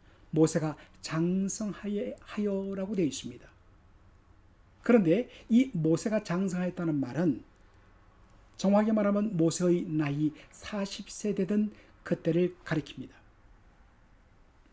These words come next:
그가 자신의 동족 히브리인들을 돌아보러 나갔다가 동족 히브리인이 애굽 감독관에 의해서 학대를 받는 것을 보고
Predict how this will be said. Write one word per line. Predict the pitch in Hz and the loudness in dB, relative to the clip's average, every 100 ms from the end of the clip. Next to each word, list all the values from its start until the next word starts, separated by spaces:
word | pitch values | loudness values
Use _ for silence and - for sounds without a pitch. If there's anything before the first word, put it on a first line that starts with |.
| _ - - - | _ -20 -20 0
그가 | 226 202 202 | 4 4 2
자신의 | 202 262 240 254 - - | 0 2 4 4 2 -4
동족 | - 240 226 233 - - - - | 2 4 4 2 -2 -20 -20 -18
히브리인들을 | - 220 196 202 196 180 165 170 160 | -4 2 2 2 0 -2 0 0 -2
돌아보러 | 160 156 139 147 | -4 -4 -4 -4
나갔다가 | 139 131 131 143 135 262 - - _ _ - - - - - | -4 -6 -12 -10 -6 -6 -8 -20 _ _ -20 -20 -20 -10 2
동족 | 185 190 190 185 - _ | 4 6 2 -2 -8 _
히브리인이 | - 196 175 160 156 - 160 135 117 - _ - - - _ - - - - - - | -8 0 4 4 2 0 0 0 -4 -12 _ -20 -20 -20 _ -20 -20 -20 -20 -4 2
애굽 | 220 220 - - - - - | 4 2 -2 -14 -20 -20 -2
감독관에 | 214 226 - 202 202 220 | 4 4 2 -2 -2 -2
의해서 | 180 170 160 170 | 0 2 0 -2
학대를 | 175 247 - 254 | -6 -6 -2 0
받는 | 202 196 185 | 0 0 0
것을 | 175 175 | -2 -2
보고 | 151 147 175 165 | -2 0 0 -2